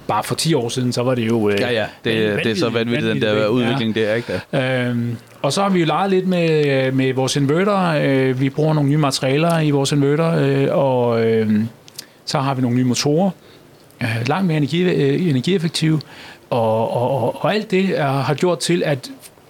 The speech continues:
Speaker 1: ba-, selvom batteriet kun er fire kilowatt-timer større, altså vi går fra otteoghalvfjerds til toogfirs kilowatt-timer, så har vi fået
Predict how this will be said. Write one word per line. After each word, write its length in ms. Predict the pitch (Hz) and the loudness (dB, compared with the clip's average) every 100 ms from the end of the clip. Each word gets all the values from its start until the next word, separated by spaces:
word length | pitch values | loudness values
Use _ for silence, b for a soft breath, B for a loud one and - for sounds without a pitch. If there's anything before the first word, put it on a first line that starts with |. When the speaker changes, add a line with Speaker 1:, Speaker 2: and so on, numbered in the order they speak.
| - | -6
Speaker 1:
ba-, 100 | 147 147 | -4 -2
selvom 340 | - 196 180 | -2 0 0
batteriet 360 | 160 147 165 175 | 0 2 0 0
kun 180 | 170 170 | 0 0
er 120 | 151 | 0
fire 240 | - 175 | 0 -2
kilowatt-timer 580 | 175 156 139 143 - 156 | 0 0 0 -2 -2 -2
større, 360 | - 139 147 180 | 0 0 0 0
altså 140 | 147 | 0
vi 60 | 139 | 0
går 160 | 156 | -2
fra 120 | 151 135 | -2 -2
otteoghalvfjerds 560 | 151 170 175 156 147 | 0 0 0 -2 -2
til 140 | - 143 | -4 -2
toogfirs 380 | 175 160 180 | 0 0 -2
kilowatt-timer, 500 | - 165 156 - 165 156 B B B B | 0 0 0 0 0 -2 B B B B
så 160 | - | -4
har 240 | 143 147 143 | -2 -2 0
vi 140 | 143 | -2
fået 500 | - 147 139 147 151 | 0 0 2 2 0